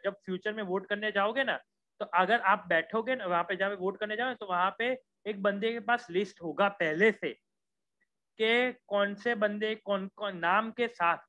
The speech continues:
उससे पहले भी अगर वोटिंग करने जाओगे, उसके दो महीने पहले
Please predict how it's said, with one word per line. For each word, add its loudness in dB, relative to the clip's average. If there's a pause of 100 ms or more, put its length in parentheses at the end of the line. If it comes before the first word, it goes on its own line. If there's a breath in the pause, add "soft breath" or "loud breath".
(440)
उससे 2
पहले 6
भी -2
अगर -2
वोटिंग -2
करने -2
जाओगे, -2
उसके -4
दो -2
महीने -2
पहले 0